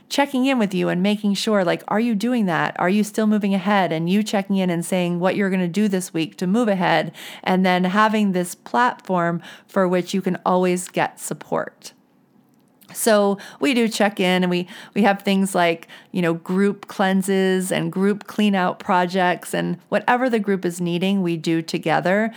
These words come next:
But really the bulk of it is about showing up. And in that sense,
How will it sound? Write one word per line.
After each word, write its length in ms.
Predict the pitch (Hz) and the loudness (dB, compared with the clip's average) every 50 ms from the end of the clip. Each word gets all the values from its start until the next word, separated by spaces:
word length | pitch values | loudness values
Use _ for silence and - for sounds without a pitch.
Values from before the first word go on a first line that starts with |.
| - - - - - | -12 -20 -12 -4 -2
But 160 | 208 190 - | 0 0 0
really 500 | 190 185 185 190 214 226 226 233 247 240 | -2 -4 -2 0 2 2 2 2 2 0
the 140 | 202 208 185 | 0 0 -2
bulk 360 | 185 - 190 185 180 175 - | -2 0 0 0 0 0 0
of 120 | 175 170 | -2 -2
it 80 | 170 160 | -2 -2
is 120 | 165 160 | -2 -2
about 280 | 170 156 147 - - - | 0 0 0 0 0 -2
showing 400 | - - 175 165 160 156 - - | -4 -2 0 0 0 -2 -2 -2
up. 240 | - 147 147 147 - | 0 0 0 0 0
And 100 | 165 160 | -2 -2
in 200 | 160 160 165 165 | 0 -2 -2 0
that 340 | 160 208 214 233 240 240 - | 0 2 2 2 2 0 -4
sense, 320 | - - 175 160 165 - | -4 -2 -2 -2 -2 -4